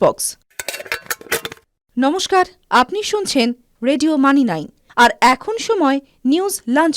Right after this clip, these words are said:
বক্সের। আমি সহেলি। চলুন আজকের গুরুত্বপূর্ণ খবরগুলি দেখে নেওয়া যাক।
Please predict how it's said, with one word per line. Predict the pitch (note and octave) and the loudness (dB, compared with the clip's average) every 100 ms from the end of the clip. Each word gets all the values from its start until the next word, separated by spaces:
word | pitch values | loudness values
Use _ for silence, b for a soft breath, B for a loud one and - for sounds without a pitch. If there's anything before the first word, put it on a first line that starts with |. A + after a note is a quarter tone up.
| - | -2
বক্সের। | F3 - G#3 - _ _ C#4 | -2 0 -2 -2 _ _ -2
আমি | F4+ G4+ | 0 0
সহেলি। | E4+ B3+ A3+ F#3+ _ _ - | 0 0 -2 -6 _ _ 0
চলুন | A#4 A4 G4 - B3+ | 4 4 2 2 2
আজকের | C4+ - A4+ A4 | 2 0 0 2
গুরুত্বপূর্ণ | G4 G4+ G#4 G4+ G4 F#4 | 2 2 0 0 2 0
খবরগুলি | F4+ F4 D#4+ C#4+ D#4 G4+ | 2 2 2 0 2 2
দেখে | D4 - | 2 0
নেওয়া | A#3+ F#3+ F3+ | -2 -2 -2
যাক। | E3+ | -4